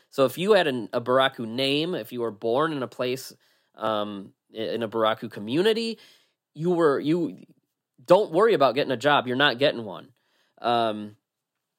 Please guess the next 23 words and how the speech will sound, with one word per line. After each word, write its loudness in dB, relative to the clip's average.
and, 0
uh, 6
a 4
lot 6
of, 2
uh, 4
you -6
know, 0
these -6
big 0
Japanese -2
firms 0
were -2
using 0
that 0
list -4
to -6
screen -8
these -8
applicants. -4
Um, -2
and, -4
uh, 0